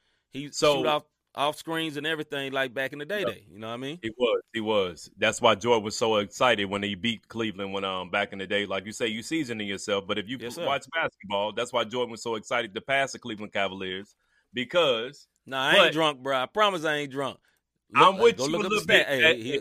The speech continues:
Speaker 1: a
Speaker 2: hey,
Speaker 1: good shooter, dog.
Speaker 2: you can look up the stats, but Glenn, I'm a little with you. I don't know if I could put, I don't know if I could put Mark Price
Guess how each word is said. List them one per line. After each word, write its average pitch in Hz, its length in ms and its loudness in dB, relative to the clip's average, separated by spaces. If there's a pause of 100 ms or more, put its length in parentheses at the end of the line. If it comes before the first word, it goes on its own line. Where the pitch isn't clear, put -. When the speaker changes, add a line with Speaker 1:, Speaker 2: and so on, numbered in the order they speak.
(140)
Speaker 1:
a 139 60 0
Speaker 2:
hey, 127 60 0
Speaker 1:
good 160 140 -4
shooter, 226 280 -6
dog. 151 300 0 (480)
Speaker 2:
you 147 140 -12
can 170 140 -6
look 165 160 -6
up 180 140 -4
the 170 60 -8
stats, 151 440 2
but 110 140 -8
Glenn, 160 320 -4
I'm 160 160 -4
a - 20 -10
little 165 240 -4
with 160 260 -6
you. 120 140 -8
I 143 180 4
don't 202 280 -4
know 175 260 0
if - 140 -8
I 165 80 4
could - 180 -8 (140)
put, 156 260 0 (480)
I 139 100 6
don't 175 160 0
know 165 120 2
if 143 80 -2
I 143 120 2
could 127 200 -6
put 143 280 2 (120)
Mark 123 320 -2
Price 107 600 0